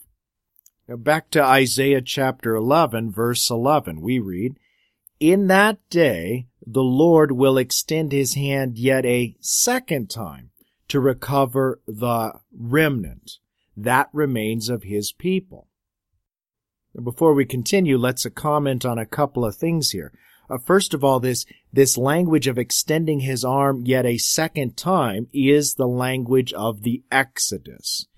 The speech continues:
Yahweh brought his people out of Egypt with his outstretched arm, his extended hand. Th-, this, so that when you hear this terminology of a hand or of an arm, this is the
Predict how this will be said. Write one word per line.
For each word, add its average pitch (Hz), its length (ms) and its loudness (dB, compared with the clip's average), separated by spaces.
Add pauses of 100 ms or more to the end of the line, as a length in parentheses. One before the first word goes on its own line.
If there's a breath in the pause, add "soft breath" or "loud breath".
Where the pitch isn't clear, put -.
(440)
Yahweh 180 540 4
brought 147 380 4
his 147 260 -2
people 139 580 -4
out 170 380 2
of 147 160 -8
Egypt 123 480 -4
with 135 320 -2
his 131 320 0
outstretched 120 1080 -4
arm, 165 360 0 (140)
his 135 300 0
extended 127 800 -2
hand. 120 580 -4 (340 soft breath)
Th-, 135 160 0
this, 139 240 4
so 160 140 6
that 147 140 6
when 143 140 0
you 135 120 4
hear 190 320 2
this 143 320 -2 (680)
terminology 143 920 2
of 110 120 -2
a 98 100 -4
hand 156 640 -2
or 113 160 0
of 101 100 -4
an 110 140 -8
arm, 131 480 0
this 156 240 0
is 131 140 -4
the 139 200 0